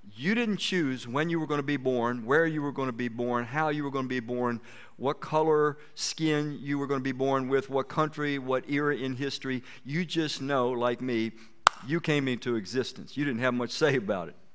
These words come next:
And you also know something else. You don't, like, think about it. We don't talk a whole lot about it. It's not a favorite conversation piece. But how many of you in here know,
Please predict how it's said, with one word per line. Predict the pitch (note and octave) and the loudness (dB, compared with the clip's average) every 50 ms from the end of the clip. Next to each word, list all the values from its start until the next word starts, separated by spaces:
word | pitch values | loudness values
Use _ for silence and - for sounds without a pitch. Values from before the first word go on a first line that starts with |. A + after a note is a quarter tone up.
| - - - - - - - - - - - - - - - - | -20 -20 -20 -20 -18 -18 -16 -16 -16 -16 -16 -18 -20 -16 -4 0
And | D3+ E3+ F3+ | 2 2 4
you | F3+ A3+ A#3+ A#3 | 4 4 6 6
also | A3+ B3 C4 C4 A#3+ - - G3 F3+ D#3 D3+ E3 F#3 F3+ - - - - - - - - | 8 8 6 6 4 4 4 4 6 6 6 4 4 0 -4 -10 -14 -16 -18 -18 -12 -2
know | C#3 D#3 E3+ F3 | 2 4 4 4
something | D#3 - - D#3+ D3 - C#3+ C#3 C#3 | 4 4 2 2 2 2 0 2 4
else. | D3 C3+ G2+ - - | 4 4 2 2 0
You | C3 | 2
don't, | D3 D3+ | 2 2
like, | C#3 A#2+ - | 2 0 -2
think | - D3 D3 C3 | 0 0 0 0
about | A2 G#2 A2 A2 A2 G#2+ | 0 -2 0 2 2 2
it. | A2 - - - - - - - - - - - - | 0 -4 -8 -14 -18 -18 -18 -20 -20 -20 -18 -8 -2
We | B2 | 0
don't | C#3 C#3 A#2 - | 0 0 0 0
talk | - C3 C#3 C3+ - | 2 2 2 2 0
a | A#2 | -2
whole | A2 A#2+ A2 | -2 0 2
lot | A2+ A#2 A2 G#2+ | 2 2 2 2
about | G2 G#2 A2 G#2+ G#2+ | 2 0 0 0 0
it. | G#2+ | -2
It's | A2+ - - | -4 -4 -2
not | C#3 C3+ B2 | -2 -2 -2
a | A2 | 0
favorite | - - C3+ C3 A#2 A#2 - | 0 0 0 0 0 -2 -2
conversation | B2+ B2+ A#2+ A2 G#2 - - D3 C#3 A#2+ - A#2+ G#2 | -2 -2 -2 -2 -2 0 0 0 0 0 -2 -4 -4
piece. | - A#2 A2+ G#2+ G#2 - - - - - - - - - - - - - - - - - - - - | -2 -2 -2 -2 -4 -6 -12 -18 -18 -18 -18 -18 -18 -20 -20 -20 -18 -18 -18 -18 -18 -20 -20 -8 -4
But | - C3+ | -2 2
how | C3+ G3+ | 2 4
many | A3 G#3+ G3+ | 4 4 2
of | F#3+ | 2
you | F#3 F#3 F3+ | 4 4 4
in | D#3+ | 4
here | D3+ D3+ D#3 C#3+ | 4 4 4 4
know, | C#3 D3 D3 C3 A2+ A#2 | 4 4 4 4 4 2